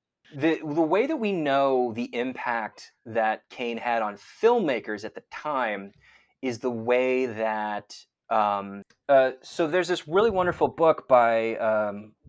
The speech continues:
a guy I studied with in graduate school, a guy named David Bordwell, a very famous film academic. Um, it's called Reinventing Hollywood, which is all about, um, storytelling techniques and visual style in the nineteen forties, specifically in Hollywood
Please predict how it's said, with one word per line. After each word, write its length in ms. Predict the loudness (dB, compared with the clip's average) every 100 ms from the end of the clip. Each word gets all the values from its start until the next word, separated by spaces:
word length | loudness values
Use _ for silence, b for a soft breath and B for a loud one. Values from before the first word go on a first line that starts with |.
| -10
a 60 |
guy 220 | -2 0
I 60 | 0
studied 340 | 0 -2 -2
with 160 | -4 -8
in 60 | -8
graduate 380 | -6 -6 -8
school, 200 | -10 -10
a 40 | -8
guy 100 | -8
named 180 | -10 -10
David 280 | -10 -10
Bordwell, 500 | -8 -8 -6 -6 -6 -10 -16
a 60 |
very 300 | -8 -4 -4
famous 340 | -4 -6 -8 -8
film 240 | -8 -6
academic. 560 | -6 -8 -10 -10 -12 -16 -20 -10
Um, 240 | -8 -8 -12
it's 140 | -6
called 280 | 4 4 4
Reinventing 680 | 0 0 0 0 0 -4 -6
Hollywood, 560 | -2 -2 -4 -8 -10 -16 B B B -8
which 180 | -6
is 100 | -6 0
all 240 | 2 4
about, 480 | 2 2 4 2 -2 -6
um, 260 | -6 -6 -6
storytelling 760 | -6 -2 0 0 -2 -4 -4 -4
techniques 440 | -6 -6 -10 -12
and 140 | -10
visual 320 | -6 -6 -6 -6
style 460 | -6 -4 -2 -2
in 140 | -4 -4
the 60 |
nineteen 400 | -2 -4 -6 -12
forties, 420 | -10 -4 -4 -6 -12
specifically 600 | -14 -10 -6 -6 -4 -6
in 80 |
Hollywood 640 | -4 -2 -2 -2 -6 -6 -10